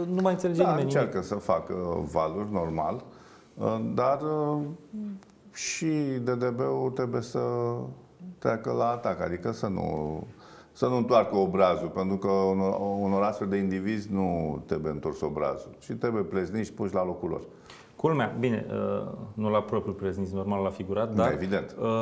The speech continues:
Speaker 1: mi se pare incredibil. Eu, sincer, mă așteptam, după ce am văzut că s-a întâmplat pe la Ring Grand Hotel cu Negoiță, cu suporteri, ziceam, "Stai să zic ce pățesc ăștia acum, de nu-i găsim, uh, Doamne ferește."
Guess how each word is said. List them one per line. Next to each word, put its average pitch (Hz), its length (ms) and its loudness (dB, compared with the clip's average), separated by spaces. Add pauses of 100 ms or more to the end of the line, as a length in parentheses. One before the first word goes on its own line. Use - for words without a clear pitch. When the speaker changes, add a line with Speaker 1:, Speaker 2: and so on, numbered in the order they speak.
Speaker 1:
mi 113 100 2
se 113 120 -2
pare 131 260 0
incredibil. 127 840 -2 (140)
Eu, 135 160 0
sincer, 165 320 -2
mă 147 100 -2
așteptam, 143 600 -2 (200)
după 123 240 0
ce - 140 0
am 123 120 2
văzut 120 320 0
că - 120 0
s-a 113 120 0
întâmplat 107 320 2
pe - 60 0
la 104 180 4
Ring 107 180 0
Grand 104 200 0
Hotel 101 300 -2
cu - 100 -4
Negoiță, 101 420 0
cu 98 120 -8
suporteri, 104 360 -6
ziceam, 107 160 -2
"Stai 110 200 -2
să 113 100 -6
zic 107 100 -6
ce 107 80 -4
pățesc 101 360 -4
ăștia 101 220 -4
acum, 117 320 -2 (220)
de 110 80 -2
nu-i 113 160 2
găsim, 117 380 0
uh, 117 220 2 (460)
Doamne 123 300 6
ferește." 117 460 2